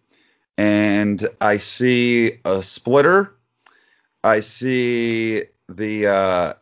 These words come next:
the side skirts, like, all the way down to the pavement, and I see the quarter panels way, way down low, very close to the track. And you think about the golden age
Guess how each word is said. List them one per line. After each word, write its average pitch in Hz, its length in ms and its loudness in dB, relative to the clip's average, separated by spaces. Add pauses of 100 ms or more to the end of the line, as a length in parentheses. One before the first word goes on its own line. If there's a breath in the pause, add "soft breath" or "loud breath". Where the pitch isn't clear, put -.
(640)
the 104 120 -8
side 120 440 2
skirts, 139 600 -2
like, 113 360 -2
all 117 180 2
the 120 80 -2
way 120 120 0
down 120 260 0
to 120 60 -2
the 117 60 -2
pavement, 135 640 -4 (200)
and 107 160 -2
I 101 100 0
see 123 320 -2
the 107 100 0
quarter 117 320 2
panels 92 640 -4 (140)
way, 87 440 2
way 113 220 4
down 104 380 2
low, 92 300 4
very 98 320 0
close 92 320 -4
to 90 60 -12
the 92 80 -4
track. 87 520 -6
And 90 580 -4 (640 soft breath)
you 120 200 4
think 127 240 0
about 131 240 2
the 113 80 2
golden 113 520 2
age 117 680 0